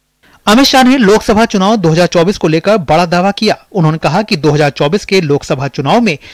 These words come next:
भाजपा असम की चौदह में से बारह सीट जीतेगी। उन्होंने ये भी कहा कि देश में भाजपा तीन सौ से ज्यादा सीटों पर कब्जा जमाएगी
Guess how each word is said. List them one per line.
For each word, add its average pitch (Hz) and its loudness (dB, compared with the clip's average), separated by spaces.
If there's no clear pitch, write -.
भाजपा 214 2
असम 226 -2
की 214 -6
चौदह 175 0
में 180 -2
से 185 -2
बारह 160 0
सीट 196 -4
जीतेगी। 190 -2
उन्होंने 262 4
ये 202 2
भी 226 2
कहा 202 0
कि 190 -6
देश 151 -2
में 190 -2
भाजपा 160 0
तीन 214 -2
सौ 202 -2
से 165 -4
ज्यादा 160 0
सीटों 175 -8
पर 185 -4
कब्जा 143 -2
जमाएगी 170 -4